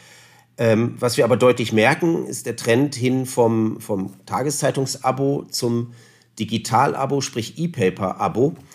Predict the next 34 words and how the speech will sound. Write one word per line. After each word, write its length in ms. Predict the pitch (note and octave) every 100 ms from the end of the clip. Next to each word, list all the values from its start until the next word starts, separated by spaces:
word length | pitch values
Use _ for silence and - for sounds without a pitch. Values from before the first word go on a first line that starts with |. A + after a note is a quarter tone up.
| - - _ -
Ähm, 540 | A#2 A2 A2+ A#2 A2+ -
das 160 | C3
ist 160 | C3 C3
etwas, 480 | C#3+ - D3 C#3 B2
wo 60 |
quasi 340 | A#2+ B2+ A#2+ A2+
die 120 | G#2
Tageszeitung, 880 | A2 A2+ C#3+ - C3+ B2+ C3 C3 B2+ - -
äh, 380 | A2+ G#2+ G#2 G#2+ A2+
in, 300 | G#2+ G#2 G#2
in 200 | G#2+ G2
der 240 | F#2+ -
eins 240 | A#2 B2
zu 80 | -
eins 280 | - C3 C#3
Version 400 | C#3 A#2 B2+ B2+
in 160 | B2 A#2+
einem, 420 | A2 A2 G#2+ G#2+ - -
auf, 200 | G2+ -
in 100 | A2+
einer, 260 | G#2+ G#2 G2+ -
ähm, 260 | G2+ F#2+ -
E-Paper-App, 680 | E3 E3+ C#3+ C#3 B2 C#3 - -
äh, 320 | - A#2+ A2+ A2+
auf 220 | - G#2+
dem, 220 | - A2+ A2
auf 120 | G#2+
dem 140 | A2+
Desktop 400 | G#2 C#3+ - C3
oder 160 | A#2 G#2
auch 100 | G2
auf 100 | G2+
dem 160 | G#2 G#2
Tablet, 400 | A#2 B2 A#2+